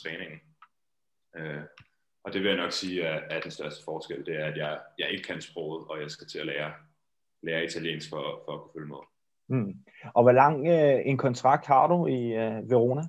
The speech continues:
Speaker 1: Øh, jeg har to år i Verona.
Speaker 2: Ja. Og hvad er sådan
Speaker 1: Ja,
Speaker 2: dine
Speaker 1: det er
Speaker 2: ambitioner på, altså på de her to år, Mads? Hvad,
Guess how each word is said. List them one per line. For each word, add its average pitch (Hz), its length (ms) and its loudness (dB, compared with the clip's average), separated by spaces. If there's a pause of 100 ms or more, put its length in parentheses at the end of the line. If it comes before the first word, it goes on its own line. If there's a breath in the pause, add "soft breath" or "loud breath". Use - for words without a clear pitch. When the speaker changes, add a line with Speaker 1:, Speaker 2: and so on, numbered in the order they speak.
(960)
Speaker 1:
Øh, 95 220 -2
jeg 101 100 2
har 107 140 0
to - 160 -6
år 71 300 -6
i 90 60 -12
Verona. 73 300 -14 (380)
Speaker 2:
Ja. 117 80 -6 (800)
Og 117 80 6
hvad 147 80 10
er 170 40 10
sådan 202 160 6
Speaker 1:
Ja, 170 40 4
Speaker 2:
dine 180 120 8
Speaker 1:
det 151 40 10
er 135 60 8
Speaker 2:
ambitioner 170 560 6 (120)
på, 131 160 4
altså 123 260 2
på - 60 -8
de 123 100 0
her 202 80 8
to 196 200 8
år, 202 100 8
Mads? 160 200 0
Hvad, 160 120 6